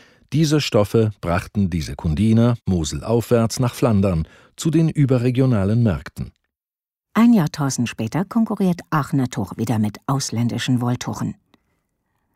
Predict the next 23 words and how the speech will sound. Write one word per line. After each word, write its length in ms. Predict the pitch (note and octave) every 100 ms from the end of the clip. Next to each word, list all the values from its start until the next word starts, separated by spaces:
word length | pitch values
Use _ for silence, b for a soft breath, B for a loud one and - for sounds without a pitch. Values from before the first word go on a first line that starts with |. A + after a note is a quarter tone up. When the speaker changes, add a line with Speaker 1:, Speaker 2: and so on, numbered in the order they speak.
| _
Speaker 2:
Warum 300 | F3+ E3+ E3+
ist 200 | F#3+ -
das 120 | F#3+
so? 180 | - A#2 - _ _ _ _ _ _ _ _
Speaker 1:
Weil 360 | - C#3 C#3 C3+
die 200 | B2+ C#3+
Eifel 500 | D3+ E3 - D#3+ D#3
nur 260 | D#3 D#3 C#3+
karges 520 | E3 D3+ C#3+ C3+ B2+
Ackerland 560 | F3 - A2 F#2 F#2 -
bietet, 440 | G2 E2+ F2+ - - -
aber 260 | C#3 C3+
ideale 480 | C3+ C3+ D3 F#3 F3+
Bedingungen 600 | E3+ D3+ A#2+ A2+ A#2 A#2+
für 160 | A#2 C3+
die 100 | F3+
Schafzucht. 640 | - F#2 - - - - - b b b b b
Und 180 | D3+ C#3
in 100 | G2+
ihren 260 | F2+ D2
Bächen 400 | C#2+ B2+ - A2+
und 160 | E2 B1+
Flüssen 480 | - B2 - B2